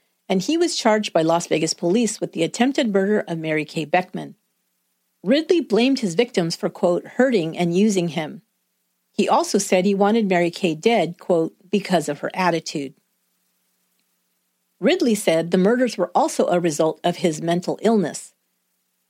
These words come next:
Blame was also placed on the mental facility staff, whom Ridley said had kicked him out before he was ready. Mary Kay was informed that Wade Ridley had confessed to her attempted murder and was in custody.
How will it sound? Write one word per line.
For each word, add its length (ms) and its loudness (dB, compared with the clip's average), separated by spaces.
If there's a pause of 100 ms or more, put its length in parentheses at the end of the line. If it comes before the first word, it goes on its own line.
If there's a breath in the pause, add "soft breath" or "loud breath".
(240)
Blame 300 2
was 160 2
also 280 2
placed 380 -2
on 140 2
the 60 0
mental 280 0
facility 460 -4
staff, 600 -2
whom 200 4
Ridley 280 2
said 300 0
had 280 -2
kicked 260 -6
him 140 0
out 180 0
before 300 -4
he 160 -8
was 220 -12
ready. 340 -2 (1400)
Mary 260 2
Kay 240 0
was 180 0
informed 720 0
that 180 0
Wade 320 0
Ridley 280 0
had 240 -2
confessed 480 -2
to 100 -2
her 120 -2
attempted 500 -2
murder 480 0 (260)
and 160 2
was 160 0
in 140 -10
custody. 580 -4